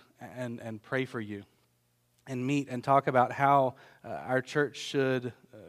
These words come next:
be led and, and where we are supposed to be going and, and, and how do we deal with this and how do we deal with that. And love your elders. Whenever you see one of them, give them a big hug and tell them, "Thank you for all that you do."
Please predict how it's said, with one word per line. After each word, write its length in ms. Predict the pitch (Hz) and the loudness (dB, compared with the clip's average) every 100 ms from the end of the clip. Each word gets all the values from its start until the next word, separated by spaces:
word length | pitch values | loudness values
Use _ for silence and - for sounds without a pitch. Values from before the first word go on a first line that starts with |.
| 123 | -10
be 160 | 127 | -6
led 320 | 123 139 139 123 | 2 6 6 4
and, 160 | 120 | -2
and 200 | 120 123 | -4 -4
where 160 | 131 147 | 0 0
we 360 | 147 139 135 - _ _ _ | 2 0 -2 -10 _ _ _
are 80 | 131 | -10
supposed 320 | 127 - 139 | -6 -4 -4
to 60 | - | -4
be 120 | 131 | -6
going 400 | 123 139 135 120 | 0 2 0 -2
and, 100 | 117 | -6
and, 260 | 127 127 123 _ - - | -8 -10 -10 _ -20 -10
and 120 | 120 | -4
how 100 | 143 | 0
do 80 | 170 | 2
we 80 | 156 | 4
deal 140 | 160 | 4
with 160 | 147 135 | 2 4
this 260 | 175 - | 2 2
and 100 | 131 | -6
how 100 | 139 | 0
do 60 | 165 | 0
we 100 | 156 | 2
deal 180 | 156 151 | 2 2
with 140 | 143 | 2
that. 120 | 156 | 0
And 120 | 127 - - _ _ _ _ _ _ - | 0 -8 -20 _ _ _ _ _ _ -20
love 400 | 123 131 160 185 | -12 -2 2 2
your 140 | 165 156 | 0 -2
elders. 540 | 127 131 98 - - - _ _ _ _ _ _ _ _ _ _ _ _ _ _ - | -2 -2 -6 -10 -18 -20 _ _ _ _ _ _ _ _ _ _ _ _ _ _ -14
Whenever 340 | 143 147 165 | -6 -4 -2
you 160 | 175 165 | -2 -4
see 200 | - 175 | -4 -4
one 180 | 175 175 | 0 2
of 180 | 175 | 2
them, 240 | 175 185 180 _ _ - | 0 -4 -6 _ _ -8
give 140 | 190 | -6
them 140 | 190 | -4
a 40 | 160 | -2
big 200 | 147 135 | -2 0
hug 260 | 147 143 | 2 2
and 120 | 131 123 | 0 -4
tell 100 | 135 | -4
them, 120 | 131 | -4
"Thank 260 | 156 160 | -8 -10
you 80 | 139 | -14
for 160 | 127 127 | -10 -6
all 100 | 120 | -6
that 180 | 117 - | -6 -12
you 60 | |
do." 260 | 117 113 104 | -10 -8 -10